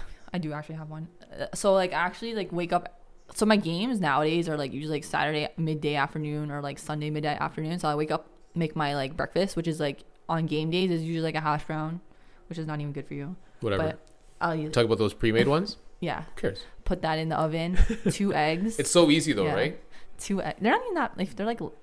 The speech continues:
Speaker 1: like, a hundred calories each. Anyway, so they have that one hash brown. I have my two eggs. I have my spinach. I fry my spinach in a pan and, like, sprinkle some, like, garlic salt on that. Have that, eat,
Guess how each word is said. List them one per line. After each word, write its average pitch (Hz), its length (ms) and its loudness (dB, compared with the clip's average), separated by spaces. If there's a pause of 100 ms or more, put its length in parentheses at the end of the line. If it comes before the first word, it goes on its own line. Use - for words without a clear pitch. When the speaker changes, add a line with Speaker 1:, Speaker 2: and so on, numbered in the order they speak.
Speaker 1:
like, 208 200 -2
a 175 40 -6
hundred 147 220 -6
calories 151 260 -6
each. - 220 -10 (260)
Anyway, 165 320 4 (440)
so 208 160 2
they 196 120 8
have 202 220 6
that 156 320 4 (600)
one 175 260 6
hash 160 200 2
brown. 170 220 2
I 170 40 -2
have 165 260 -2
my 156 120 -2
two 185 200 -2
eggs. 160 300 0
I 165 60 0
have 165 180 2
my 156 80 -2
spinach. 190 500 -2
I 175 60 0
fry 160 160 2
my 175 100 2
spinach 180 300 0
in 170 40 2
a 170 40 0
pan 160 300 -2
and, 165 200 -6 (140)
like, 151 220 -4
sprinkle 170 320 -2
some, 165 220 -2
like, 143 280 -2
garlic 139 280 -2
salt 156 180 -4
on 160 100 -2
that. 170 220 -4 (640)
Have 160 200 -2
that, 165 340 -2 (560)
eat, 170 140 -6